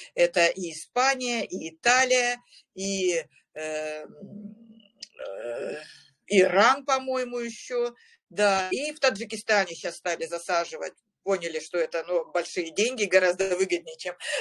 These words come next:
фрукты высаживать или что-то ещё. Вот, поэтому вот шафран — это достаточно редкая пряность, э, редкий ингредиент, эм,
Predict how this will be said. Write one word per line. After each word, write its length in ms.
фрукты 400
высаживать 640
или 180
что-то 320
ещё. 380
Вот, 340
поэтому 300
вот 80
шафран — 540
это 180
достаточно 580
редкая 480
пряность, 640
э, 400
редкий 720
ингредиент, 1160
эм, 800